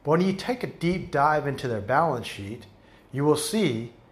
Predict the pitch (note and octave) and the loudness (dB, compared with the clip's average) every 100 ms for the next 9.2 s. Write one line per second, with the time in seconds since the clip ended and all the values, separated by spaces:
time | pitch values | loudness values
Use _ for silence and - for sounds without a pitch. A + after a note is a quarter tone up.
0 | - - _ A#2 C3+ C#3 C3+ - - B2+ | -20 -20 _ -2 4 6 4 -6 -6 2
1 | D#3+ G3+ G3+ F#3 D#3+ E3 E3+ E3+ E3+ B2+ | 4 4 0 2 4 4 4 0 -4 -6
2 | C3 D3+ F3 D#3+ D3+ C3 D#3+ F3+ C3+ A2 | 0 0 2 0 -2 2 4 4 2 2
3 | A2+ G#2+ A2 C3 - - _ - - _ | 2 2 0 -4 -8 -20 _ -20 -20 _
4 | _ - _ - - D#3 D#3 - - - | _ -20 _ -14 4 6 6 0 -8 4
5 | D3+ C3+ C3 - - _ _ _ - B2 | 6 6 4 -6 -18 _ _ _ -2 -2
6 | C3 B2+ C3+ C3+ C3+ A#2+ B2 A#2+ A2 A#2 | 0 2 2 2 -2 -2 -2 -4 -6 -6
7 | A2+ A#2 - - - A#2+ A#2 A2+ A2 G#2 | -6 -12 -18 -18 0 2 2 2 -4 -4
8 | - G#2+ G2+ G#2+ G#2+ G#2 G2+ F#2 G2+ E2+ | -8 -8 -10 -10 -10 -10 -10 -12 -12 -14
9 | - - | -14 -16